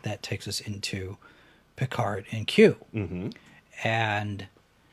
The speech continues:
Speaker 1: I don't know necessarily that you'd count them as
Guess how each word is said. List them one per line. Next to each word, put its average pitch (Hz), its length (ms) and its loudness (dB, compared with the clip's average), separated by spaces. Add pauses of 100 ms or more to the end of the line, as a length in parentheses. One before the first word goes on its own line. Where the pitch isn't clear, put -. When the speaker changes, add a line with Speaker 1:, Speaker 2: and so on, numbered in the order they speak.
(460)
Speaker 1:
I 151 220 6
don't 160 260 4
know 135 560 4
necessarily 131 1040 2
that 120 460 0
you'd 117 240 -4
count 131 360 0
them 113 320 -2
as 104 600 -4